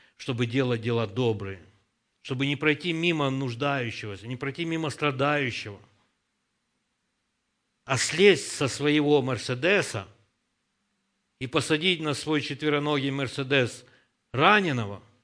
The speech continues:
и еще и заплатить за него, потратив, потратив что-то, потратив на это, и еще и заплатить кому-то, чтобы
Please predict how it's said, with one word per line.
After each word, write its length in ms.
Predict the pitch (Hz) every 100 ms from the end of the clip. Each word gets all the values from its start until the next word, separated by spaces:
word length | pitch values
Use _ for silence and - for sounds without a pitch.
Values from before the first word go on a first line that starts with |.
| _ _ _ _ _ _ _ _ _ _ _ _ _
и 80 | 160
еще 260 | 151 127 185
и 100 | 175
заплатить 640 | 147 147 156 151 185 175
за 160 | 127 123
него, 340 | 117 98 90 - _ _ _ _ _ _ _ _ _ _ _ _ _ _ _ _ _
потратив, 680 | 123 117 135 131 127 104 - - _ _ _ -
потратив 580 | 123 147 143 139 117 - _ _ -
что-то, 400 | - 160 147 120
потратив 640 | 127 120 190 247 220 139
на 220 | 123 113
это, 140 | 107 117
и 140 | 147
еще 260 | 156 127 180
и 80 |
заплатить 580 | 147 151 135 139 165 147
кому-то, 440 | - 147 190 190 147
чтобы 380 | - 135 139